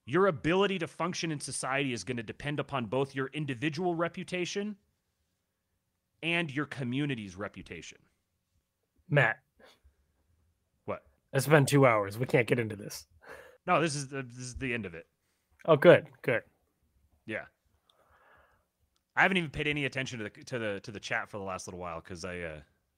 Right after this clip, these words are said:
Speaker 1: I had the, uh, um, I was on, in, in the flow. I think I touched on everything that I wrote down here. Um, yeah, Imperial Interregnum.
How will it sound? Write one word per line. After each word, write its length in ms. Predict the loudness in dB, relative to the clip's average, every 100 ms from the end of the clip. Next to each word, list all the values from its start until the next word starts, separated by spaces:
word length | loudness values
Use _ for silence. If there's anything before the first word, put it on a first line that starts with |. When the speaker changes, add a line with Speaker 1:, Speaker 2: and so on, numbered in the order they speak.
| _ _ _ _ _ _ -18
Speaker 1:
I 60 | -12
had 260 | -10 -10
the, 220 | -12 -12
uh, 180 | -12 -14 -18 _ _ _ _ _ _ _ -20
um, 320 | -20 -20 -20 _ _ _ _ _ _ -12
I 60 |
was 100 | -10
on, 140 | -10 -10
in, 200 | -12 -10
in 160 | -10
the 60 | -12
flow. 400 | -10 -10 -10 -12 _ -20 _ -20 _ -14
I 40 |
think 140 | -10 -8
I 60 |
touched 340 | -8 -8 -10 -10
on 120 | -8
everything 400 | -6 -8 -10 -8
that 80 | -8
I 40 |
wrote 220 | -6 -8 -8
down 240 | -10 -10
here. 360 | -12 -12 -14 -16 _ _ _ _ _ _ _ _ _ _ _ _
Um, 560 | -10 -8 -8 -8 -8 -8
yeah, 140 | -8 -10
Imperial 400 | -12 -8 -6 -6
Interregnum. 720 | -10 -8 -8 -6 -8 -8